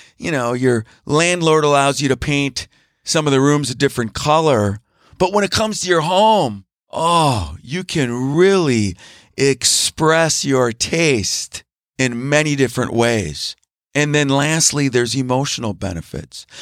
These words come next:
And emotional benefits answer the question, "How does something make me feel?" You see, as a homeowner,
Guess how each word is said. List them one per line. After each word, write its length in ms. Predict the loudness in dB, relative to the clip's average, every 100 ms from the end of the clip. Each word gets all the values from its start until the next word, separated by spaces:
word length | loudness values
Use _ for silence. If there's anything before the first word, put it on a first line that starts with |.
| -10
And 140 | -4 -2
emotional 600 | 2 4 4 2 0 0
benefits 640 | 0 0 0 0 0 -4 -10 -18 -10
answer 360 | -4 -2 0 0
the 120 | 0
question, 840 | 0 0 0 -2 -2 0 0 -6 -16 _ _
"How 240 | -2 0 0
does 160 | 0
something 640 | 2 0 -2 -6 -6 -2 -2
make 320 | -2 -2 -4
me 160 | -6
feel?" 580 | -6 -6 -4 -4 -6 -12 _ _
You 120 | -4 0
see, 200 | 2 2
as 100 | 2
a 80 | 0
homeowner, 720 | 0 2 4 4 2 0